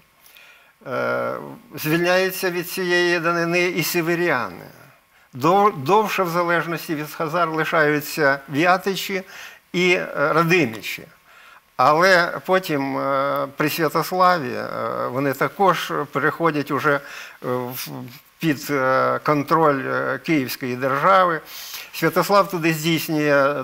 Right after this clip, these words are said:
три походи. В дев'ятсот шістдесят четвертому році він йде на радимічів і, е, змушує їх, е, запитавши, «Кому ви дань даєте?» Е, ті відповіли, що хазарам. Він сказав, що не хазарам, а мені давайте.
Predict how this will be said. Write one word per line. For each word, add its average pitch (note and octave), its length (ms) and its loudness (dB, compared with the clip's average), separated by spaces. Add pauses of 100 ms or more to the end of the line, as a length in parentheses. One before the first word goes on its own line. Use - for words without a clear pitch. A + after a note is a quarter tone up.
три F3+ 200 2
походи. A2+ 640 -4 (140)
В D#3+ 240 -2
дев'ятсот D#3+ 440 0
шістдесят E3 360 0
четвертому E3 720 0
році D#3+ 440 2
він D#3 200 0
йде D#3 340 2 (640)
на D#3 640 6
радимічів D#3 760 2 (120)
і, E3+ 320 2 (360)
е, D3+ 180 0
змушує D3 680 0
їх, C#3 220 -2
е, D3 40 -8 (480)
запитавши, C#3 640 0
«Кому D#3 280 0
ви D#3 100 2
дань D#3+ 400 2
даєте?» C3 520 -6 (680)
Е, B2 520 -2
ті D#3+ 100 0
відповіли, C#3+ 560 2
що D3 140 -2
хазарам. A#2+ 800 2 (260)
Він D#3+ 140 -4
сказав, D3 380 0
що C#3 100 -4
не C3+ 100 -2
хазарам, D#3+ 520 2
а D3 40 0
мені F#3+ 300 2
давайте. A2 560 -4